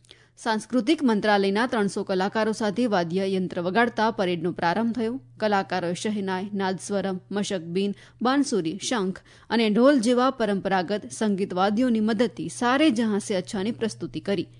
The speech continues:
સમારોહમાં એકસો બાવન સભ્યોવાળી ઇન્ડોનેશિયાની રાષ્ટ્રીય સશસ્ત્ર દળોની માર્ચિંગ ટુકડીએ અને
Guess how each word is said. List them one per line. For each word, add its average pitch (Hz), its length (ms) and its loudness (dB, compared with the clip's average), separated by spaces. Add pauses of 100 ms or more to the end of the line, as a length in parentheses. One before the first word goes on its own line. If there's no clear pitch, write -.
(300)
સમારોહમાં 254 640 4
એકસો 220 200 -2
બાવન 202 360 2
સભ્યોવાળી 196 640 0
ઇન્ડોનેશિયાની 190 680 0
રાષ્ટ્રીય 190 360 -2
સશસ્ત્ર 190 500 -8
દળોની 185 460 -2
માર્ચિંગ 214 480 0
ટુકડીએ 180 460 -2
અને 196 320 -2